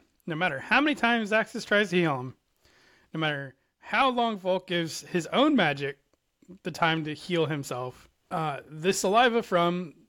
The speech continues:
Wraith, the Wendigo, apparently has some kind of special poison in it that keeps him from healing properly. Because why not? Again,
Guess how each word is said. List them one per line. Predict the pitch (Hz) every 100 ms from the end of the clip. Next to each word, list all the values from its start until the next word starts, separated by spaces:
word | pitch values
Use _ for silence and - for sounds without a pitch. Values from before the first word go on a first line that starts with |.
| _
Wraith, | 190 180 165 185 - _ _ _ _ -
the |
Wendigo, | 156 175 170 151 147 151 - _ _
apparently | - - 294 269 175
has | 196 185 170
some | - 170 269
kind | - 254
of | 147
special | - - - - 208 277
poison | 262 302 302 208 185
in | 170
it | 165 - _ _ _ _
that | - 147 -
keeps | - 208 -
him | 202
from | 214
healing | 170 180 170
properly. | 165 160 131 123 - - _ _ _ _ _ _ _ _ _
Because | 160 156 160 147 - -
why | 190 226
not? | 202 143 117 - _ _
Again, | 180 185 135